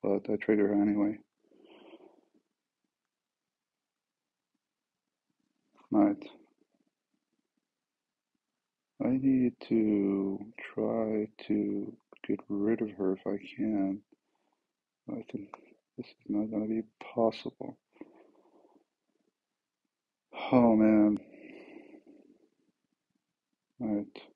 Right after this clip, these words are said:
I know the <clears throat> Man, this, um, diamond seems attractive.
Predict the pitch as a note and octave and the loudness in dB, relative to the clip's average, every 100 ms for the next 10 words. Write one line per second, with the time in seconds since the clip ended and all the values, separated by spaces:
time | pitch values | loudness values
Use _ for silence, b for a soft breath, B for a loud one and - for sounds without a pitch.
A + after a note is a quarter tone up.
0 | _ _ _ _ _ _ b b b b | _ _ _ _ _ _ b b b b
1 | _ C3 B2 C3+ C#3+ C#3 C3 A#2 G#2+ G#2 | _ 6 8 12 12 12 10 8 8 6
2 | - - _ _ _ _ _ _ _ _ | 2 -10 _ _ _ _ _ _ _ _
3 | _ _ _ _ _ _ _ _ _ _ | _ _ _ _ _ _ _ _ _ _
4 | _ _ _ - F#3 - F#3+ E3+ D3 A2 | _ _ _ 4 4 6 6 8 6 4
5 | - _ _ _ _ _ _ _ _ _ | -6 _ _ _ _ _ _ _ _ _
6 | _ _ _ _ _ _ _ _ _ _ | _ _ _ _ _ _ _ _ _ _
7 | _ _ _ _ b b b b _ - | _ _ _ _ b b b b _ 0
8 | A#2 A#2 G#2+ A#2+ A#2+ - - A2 G#2+ G2+ | 4 6 6 4 2 2 6 8 8 6
9 | G2+ B B B B B _ _ _ _ | 2 B B B B B _ _ _ _
10 | _ _ _ _ _ _ - B2 A#2+ B2 | _ _ _ _ _ _ 0 6 8 8
11 | G#2 - A2+ A2 G2+ - - A2+ A#2 - | 4 0 0 0 -2 -4 2 2 2 -4
12 | A#2 | -4